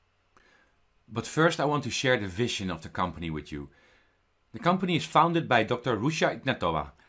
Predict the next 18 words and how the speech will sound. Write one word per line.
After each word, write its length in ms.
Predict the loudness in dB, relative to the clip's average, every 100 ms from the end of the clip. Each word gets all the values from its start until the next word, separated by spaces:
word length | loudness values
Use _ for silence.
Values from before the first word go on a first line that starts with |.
| _ -6
with 160 | -4
the 60 | -4
vision 420 | 0 0 2 0
of 180 | -2 -4
providing 560 | -6 4 6 6 2 -4
financial 760 | -2 0 0 0 0 -2 -2
access 520 | -4 -4 -4 -4 -4
to 160 | -4 -4
the 120 | -4 -2
unbanked 640 | -2 0 0 0 -2 -4
people 360 | -4 0 -2 -2
in 160 | -4
the 60 | -4
world 480 | -2 -4 -6 -12 -20 _ _ _ -4
and 400 | 0 0 -2 -2
be 100 | 0
the 100 | 0
cryptocurrency 960 | 0 -2 -2 -2 0 -2 -2 -4 -4